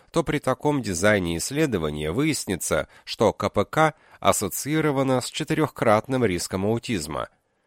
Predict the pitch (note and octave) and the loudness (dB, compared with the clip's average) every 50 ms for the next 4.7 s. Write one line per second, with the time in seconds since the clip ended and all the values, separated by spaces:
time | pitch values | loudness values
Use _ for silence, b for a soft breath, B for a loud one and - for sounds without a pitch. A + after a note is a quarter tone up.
0 | _ - - F#2+ G2+ G2 F2+ F2 E2 D#2 - - E2 D#2+ - A#2+ B2+ - - C3 | _ -4 0 2 2 2 2 2 0 -2 -2 -4 -6 -6 -4 -6 -4 -2 -2 -2
1 | - - B2+ G#2 F2+ E2+ - F2+ D#2+ E2+ F2+ E2 F2+ G2 E2+ D#2+ D#2 D#2+ D#2 - | 0 2 2 2 2 0 -2 -4 -4 -4 -2 2 4 6 6 4 2 0 -2 -2
2 | A2 A2+ A2+ A2+ A#2 A#2 A#2 A#2 G#2 F#2 F2+ E2 D#2 E2 D#2+ E2 E2+ - - - | 0 0 0 2 0 0 0 0 0 0 -2 0 0 0 0 0 -2 -4 -6 -6
3 | - - - B2+ A2 E2 D#2+ D#2 D2+ D#2+ D#2+ D#2 D#2+ E2+ - - E2+ D#2 D2+ E2 | -4 -2 0 0 0 0 -2 0 2 2 2 2 2 -2 -4 -6 -6 -6 -4 -4
4 | E2 D#2 D#2 D#2 D#2 D#2 D2+ D2 - - - C#3 C#3 | -4 -4 -4 -4 -6 -6 -6 -6 -6 -2 -2 -2 -2